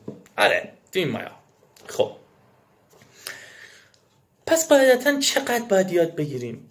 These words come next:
می‌گن اگر شما می‌خواید به سطح تسلط، مستری، استادی در یک کار برسین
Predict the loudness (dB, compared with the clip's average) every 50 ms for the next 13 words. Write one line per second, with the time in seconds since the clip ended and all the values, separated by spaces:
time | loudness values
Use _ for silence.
0 | _ -6 -2 -2 0 -2 -2 -4 -6 -6 -4 -2 -2 -2 -2 0 0 0 2 0
1 | 0 0 2 2 2 0 -2 -6 -8 -8 -8 -4 -4 -4 -4 -2 -4 -4 -2 0
2 | 0 0 0 0 0 -2 -2 -4 -6 -8 -6 -6 -4 -4 -4 -2 0 0 -2 -2
3 | -6 -8 -6 -6 -4 -4 -4 -4 -4 -4 -4 -6 -6 -6 -8 -10 -10 -8 -8 -6
4 | -8 -8 -6 -4 -4 -4 -4 -6 -10 -6 0 0 2 2 2 2 2 2 2 0
5 | -2 -4 -4 -6 -6 -8 -8